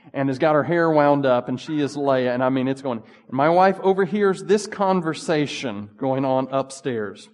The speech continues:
So, Nathan Vader, Nathan Darth Vader, "Where are the Death Star plans you took?" And Emma, Leia, replies,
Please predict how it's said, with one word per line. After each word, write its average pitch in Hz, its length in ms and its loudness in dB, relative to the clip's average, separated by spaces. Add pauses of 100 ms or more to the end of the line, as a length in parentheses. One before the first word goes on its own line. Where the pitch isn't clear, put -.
(280)
So, 110 460 -12 (260)
Nathan 151 640 0 (200)
Vader, 131 540 -2
Nathan 143 300 -2
Darth 135 220 -2
Vader, 113 380 -4 (380)
"Where 208 240 10
are 208 60 6
the 190 120 2
Death 190 300 4
Star 170 340 2
plans 165 520 0
you 165 100 -6
took?" 156 500 -2 (340)
And 127 220 -6
Emma, 135 320 0 (320)
Leia, 131 340 2
replies, 120 540 -4